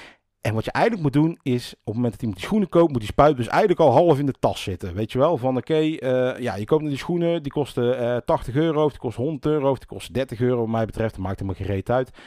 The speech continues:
Maar <laughs> die spuitbus, die heb je nodig. Want anders, anders zijn je schoenen volgende week vies. En dat is zonde, want je hebt net zoveel geld uitgegeven aan die schoenen, dus je wilt er wel lang van kunnen genieten, toch? Ja, dan heb je zo'n spuitbus nodig.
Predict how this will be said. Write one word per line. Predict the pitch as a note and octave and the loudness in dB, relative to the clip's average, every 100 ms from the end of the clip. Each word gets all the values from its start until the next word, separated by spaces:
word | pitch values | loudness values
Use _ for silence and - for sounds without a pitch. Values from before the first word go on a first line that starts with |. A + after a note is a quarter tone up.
| - - | -20 -12
Maar | - B2 C3+ C3+ - | -2 2 2 0 -4
<laughs> | |
die | C3+ | -6
spuitbus, | - - E3+ C3 B2+ C#3 G#2 | -2 2 4 4 2 2 2
die | G#2+ | 0
heb | B2 D3 | 0 0
je | G#2+ | 0
nodig. | B2 D#3+ A2+ G#2 - - - - - | 4 4 2 -4 -10 -18 -18 -20 -10
Want | G3+ F3+ F3+ | -2 -2 0
anders, | E3+ E3 - - | -2 -2 -6 -8
anders | - E3 - | -2 -2 0
zijn | C#3 | -2
je | |
schoenen | B2 G3 F3+ | 0 0 0
volgende | E3+ E3 C#3 | 0 2 2
week | A#2+ | 0
vies. | - D3+ - | -2 -6 -4
En | D#3 | -4
dat | D#3 | -2
is | - | 0
zonde, | G3 F3 A#2 | 0 2 0
want | A#2 | 0
je | D3 | -4
hebt | F3 | -4
net | E3 | -4
zoveel | C#3 B2+ | -4 -2
geld | D3+ F3 | 0 0
uitgegeven | D3 C#3 C#3+ C3+ | -2 0 0 2
aan | A2+ | 0
die | A2 | -2
schoenen, | E3+ E3 | -2 -2
dus | B2 - | -4 -2
je | |
wilt | C3+ A#2+ | -2 0
er | |
wel | A2+ A2+ | -2 0
lang | A2+ A#2 | -2 -2
van | C3 | -2
kunnen | D3+ C#3+ | -2 -2
genieten, | C3 F3+ - | -2 -4 -2
toch? | D3 D#3+ | -4 -2
Ja, | F#3 D#3 | -4 -4
dan | F#3+ | -6
heb | D#3 | -6
je | |
zo'n | A#2+ | -6
spuitbus | - C#3+ D#3 C3 | 2 2 2 -2
nodig. | C#3+ C#3+ D3 | 0 2 0